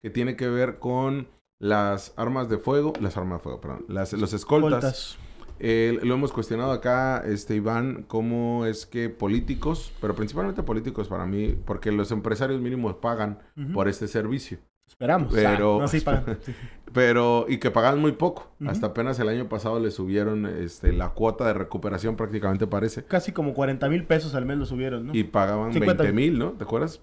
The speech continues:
Speaker 2: Ujú.
Speaker 1: Pagan, eh, muy poco para lo que representa un elemento de seguridad pública teniéndolo como escolta. Ahora pagan más, pero el secretario de Seguridad Ciudadana, eh, Tizoc Aguilar Durán, dijo, pues, a partir del dos mil veinticuatro,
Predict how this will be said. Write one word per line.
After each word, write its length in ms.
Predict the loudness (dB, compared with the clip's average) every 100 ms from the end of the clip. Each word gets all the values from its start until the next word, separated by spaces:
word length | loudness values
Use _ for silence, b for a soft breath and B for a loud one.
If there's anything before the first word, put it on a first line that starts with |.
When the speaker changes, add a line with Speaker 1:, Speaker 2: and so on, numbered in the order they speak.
| -4
Speaker 2:
Ujú. 220 | -2 -2 -6 -2
Speaker 1:
Pagan, 440 | 2 4 2 0
eh, 120 | 0 2
muy 180 | 2
poco 300 | 2 0 0
para 180 | 0 2
lo 140 | 2 0
que 100 | -2
representa 680 | -4 -6 -6 -4 -4 -2
un 160 | -2 0
elemento 420 | -2 -2 -2 -2
de 80 | -4
seguridad 400 | -4 -4 -4 -6
pública 600 | -4 -2 -2 -2 -2 -2
teniéndolo 640 | -4 -4 -2 -4 -2 -2 -2
como 200 | -2 -2
escolta. 480 | 0 0 0 -2 B B B B _ _ _
Ahora 220 | 4 6 6
pagan 280 | 4 6
más, 380 | 4 2 0 -6 -12 -2
pero 640 | 4 6 8 8 8 6
el 300 | 2 0 -2
secretario 360 | -2 0 2 2
de 80 | 2
Seguridad 480 | 2 2 2 0
Ciudadana, 680 | 0 0 2 2 2 -2 -4 -8 -4
eh, 140 | -4
Tizoc 460 | -4 -6 -4 -4 -4
Aguilar 400 | -4 -2 0 -2
Durán, 320 | -2 -2 -2 0
dijo, 600 | 0 0 2 2 0 -4
pues, 380 | -6 -6 -10 -12
a 160 | -10 -4
partir 380 | -2 0 0 0
del 160 | -2
dos 100 | -2
mil 220 | 0 0
veinticuatro, 760 | 0 -2 0 2 2 2 -2